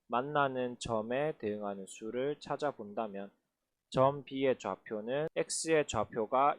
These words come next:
영, Y의 좌표가 마이너스 이라는 것을 알 수가 있겠죠. 세 번째로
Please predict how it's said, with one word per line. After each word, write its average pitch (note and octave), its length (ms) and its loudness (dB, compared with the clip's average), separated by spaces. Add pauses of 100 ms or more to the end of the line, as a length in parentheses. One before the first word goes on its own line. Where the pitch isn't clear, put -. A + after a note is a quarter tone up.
영, G#2+ 240 -2 (420)
Y의 C3 400 4
좌표가 A#2 760 2
마이너스 G#2 760 -6
이라는 G#2 460 -8
것을 C#3+ 480 -2
알 G2+ 180 0
수가 C3+ 500 -2
있겠죠. G2+ 640 -10 (1400)
세 - 180 -2
번째로 D3 600 2